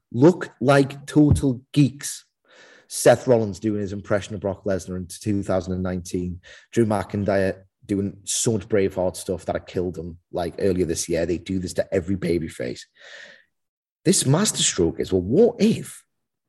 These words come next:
we just deliberately present them as geeks? Riddle's a geek, a naive, endearing, childlike geek who sees the good in people. Johnny Drip Drip is this, like,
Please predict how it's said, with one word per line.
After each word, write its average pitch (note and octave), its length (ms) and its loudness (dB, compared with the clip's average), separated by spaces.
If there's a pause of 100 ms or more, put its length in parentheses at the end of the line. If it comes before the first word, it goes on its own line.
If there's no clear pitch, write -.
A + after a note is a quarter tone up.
(220)
we B2 120 4
just - 320 -2 (680)
deliberately C#3 600 6
present G#3 340 0
them G#3 140 -2
as G3 100 -6
geeks? - 320 -4 (240)
Riddle's D#3 320 4
a D3+ 60 -6
geek, C#3+ 340 0
a G#2 60 -6
naive, A2+ 600 0
endearing, A2 680 -2
childlike A2+ 600 -4
geek G#2+ 220 -6
who G#2 100 -8
sees G#2 240 -8
the A2 60 -4
good F#2+ 200 -4
in F#2 120 -4
people. F2+ 420 -6 (300)
Johnny A#2+ 220 0
Drip A2+ 340 0
Drip - 400 -2
is G2+ 220 -2
this, - 340 -6
like, F#2+ 320 -4